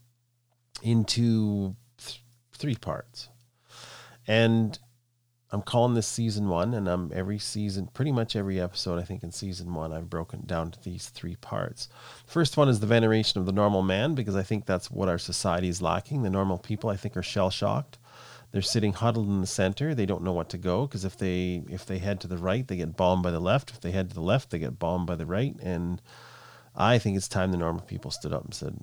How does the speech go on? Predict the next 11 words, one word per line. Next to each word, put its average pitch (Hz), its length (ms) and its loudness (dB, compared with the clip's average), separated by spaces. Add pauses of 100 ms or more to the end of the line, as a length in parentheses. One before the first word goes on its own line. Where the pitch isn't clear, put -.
"Enough. - 540 -10 (580)
Enough." - 1080 -2 (760)
In 90 140 -4
fact, 92 300 2
we're 87 100 0
past - 400 -6
that - 200 -6
time. - 320 -12 (1700)
The 117 80 0
second 214 340 4
part, 95 340 6